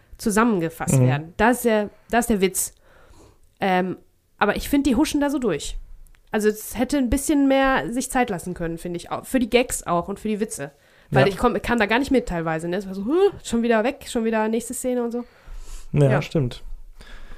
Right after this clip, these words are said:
Speaker 2: Also dann, ähm, muss ich an dieser Stelle nochmal große Werbung für den ersten Teil machen.
Speaker 1: Mhm.
Speaker 2: Den hatte ich auch lange nicht gesehen und dann habe ich den vor ein paar Jahren nochmal mit, äh, Freunden geguckt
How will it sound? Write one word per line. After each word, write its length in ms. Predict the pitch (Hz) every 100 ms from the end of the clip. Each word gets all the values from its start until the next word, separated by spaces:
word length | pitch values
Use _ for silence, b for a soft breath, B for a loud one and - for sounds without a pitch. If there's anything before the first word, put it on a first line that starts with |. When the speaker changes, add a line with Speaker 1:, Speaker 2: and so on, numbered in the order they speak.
| B -
Speaker 2:
Also 220 | 143 131
dann, 280 | 139 143 143 156
ähm, 420 | 139 131 139 - 175
muss 220 | 135 135
ich 80 | 131
an 80 |
dieser 160 | 131 131
Stelle 200 | - 127
nochmal 240 | 123 127
große 260 | 120 135 131
Werbung 180 | 123 123
für 120 | 123
den 100 | 120
ersten 340 | 156 143 - 113
Teil 200 | 113 113
machen. 320 | 110 139 165
Speaker 1:
Mhm. 340 | 240 220 226 320 -
Speaker 2:
Den 100 | 131
hatte 100 | 147
ich 100 | 151
auch 140 | -
lange 260 | 123 170 214
nicht 180 | 190 -
gesehen 320 | 135 131 175
und 80 | 156
dann 80 | 143
habe 100 | 151
ich 80 |
den 180 | - 147
vor 440 | - 135 131 127 127 B B B B B - -
ein 80 | 127
paar 180 | 127
Jahren 340 | 123 120 147 175
nochmal 340 | 143 143 139
mit, 240 | 139 127 -
äh, 420 | 131 131 - 160
Freunden 320 | - 139 151
geguckt 480 | 143 151 156 -